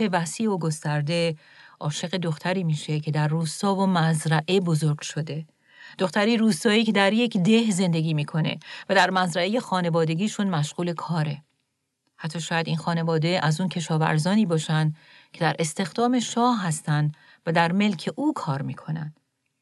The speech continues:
در هر صورت این دختر یکی از اون دخترانیه که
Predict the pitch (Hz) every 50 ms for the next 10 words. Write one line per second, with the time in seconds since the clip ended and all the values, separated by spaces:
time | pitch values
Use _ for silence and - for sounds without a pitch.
0 | _ _ _ _ _ - - - _ - 320 302 285 285 254 226 - 247 233 220
1 | 220 208 208 208 196 170 - - 196 196 196 196 190 190 190 226 220 - 233 202
2 | 196 175 196 196 196 180 170 160 - 170 165 170 196 208 202 196 185 175 160 -
3 | 185 175 175 175 170